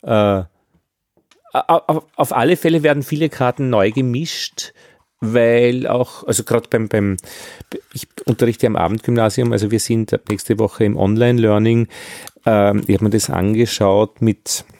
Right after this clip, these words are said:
Videokonferenzen, das ist alles da und funktioniert auf das Beste. Also da praktisch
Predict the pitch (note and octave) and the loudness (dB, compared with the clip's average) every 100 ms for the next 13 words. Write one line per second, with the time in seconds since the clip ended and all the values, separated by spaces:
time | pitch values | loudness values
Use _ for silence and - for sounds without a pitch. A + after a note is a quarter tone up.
0 | _ _ _ _ _ _ - - G#2 F#2+ | _ _ _ _ _ _ -10 -4 -2 0
1 | A#2 - G2+ G2+ F2 - G#2+ - E2+ - | 0 0 0 0 0 0 -2 -2 -2 -4
2 | - G2 - F#2 G#2+ - - C#2+ F#2+ A#2 | -4 -4 -2 0 0 0 -2 0 0 0
3 | - G#2+ - - G2+ G2+ - - - G2+ | 0 -2 -2 0 2 2 0 -8 -8 -8
4 | - G2+ - A2 G#2+ - - F2+ - - | -4 -6 -4 -2 0 0 0 0 -2 -16
5 | - - _ G#2 G#2 F#2+ - - _ _ | -20 -20 _ 0 2 0 -6 -20 _ _
6 | - - - F#2 D2+ A2 - G#2 - A#2 | -20 -20 -6 -2 0 0 0 -4 -2 -2
7 | - - - - | 0 -4 -4 -8